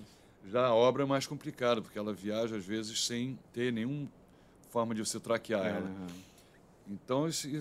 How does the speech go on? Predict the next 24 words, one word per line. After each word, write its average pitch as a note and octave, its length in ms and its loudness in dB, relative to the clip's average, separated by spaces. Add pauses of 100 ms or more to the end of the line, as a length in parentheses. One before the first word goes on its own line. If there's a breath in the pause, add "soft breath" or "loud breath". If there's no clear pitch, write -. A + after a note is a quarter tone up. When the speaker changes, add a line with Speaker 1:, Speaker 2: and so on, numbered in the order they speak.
Speaker 1:
então, D3 300 -4
de D#3 100 -4
novo, C#3+ 220 2
assim, A2+ 220 0
acho G#2 180 0
que - 60 -6
a A2 40 -6
questão A#2 400 -4
do A2 140 0
uso A2 300 0
da, F#2+ 500 0
da D#2 180 -12
propriedade G2 460 -6
intelectual, G2+ 360 -4
ela A#2+ 100 0
tá A#2 120 -4
sempre C#3+ 400 -4 (880 loud breath)
permeada G#2+ 540 2
pelo G#2+ 220 -4
comportamento G#2+ 680 -4
e G#2+ 40 -8
uso A2+ 320 -4
das G2 180 -8
pe-, - 120 -16